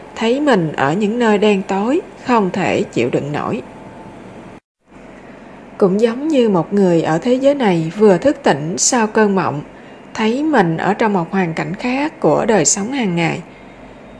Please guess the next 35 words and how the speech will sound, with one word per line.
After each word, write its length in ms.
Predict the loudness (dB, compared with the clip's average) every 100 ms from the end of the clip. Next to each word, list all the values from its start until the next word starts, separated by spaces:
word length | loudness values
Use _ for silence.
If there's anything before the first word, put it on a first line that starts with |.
| -4
Cho 120 | 2 4
nên 360 | 4 4 2
mỗi 240 | 2 2 2
người 220 | 2 2
trong 180 | 2 -2
chúng 160 | -4
ta 320 | 0 0 2
sẽ 200 | 2 0
tỉnh 300 | 2 0 0
dậy 300 | 2 2 2 -4
sau 340 | -4 -2 0
giấc 220 | 0 0 0
mộng 240 | -2 -2
của 80 | -4
chúng 200 | -4 -4
ta, 360 | 0 2 2 -2 -8 -20 -20 -6 4
dài 420 | 6 6 4 0
khoảng 280 | -2 -4 -2
chừng 280 | 4 4 4
một 200 | -2 -2
trăm 200 | 0 0
năm. 200 | 0 -2 -10 -20 -20 -20 -20 _ -20 -20 -20 -20 -20 -20 -4
Đây 300 | 0 4 4
là 180 | 4 0
một 360 | 0 -4 -2 0
giấc 180 | 0
mộng 280 | 0 -2 0
dài. 280 | 0 0 -4 -10 -20 -20 -20 -20 -20 -20 -4
Có 120 | 0 2
người 300 | 6 6 6
có 140 | 6
giấc 240 | 6 4
mộng 240 | 2 0 0
ngắn 220 | -2 -2
hơn, 280 | 0 0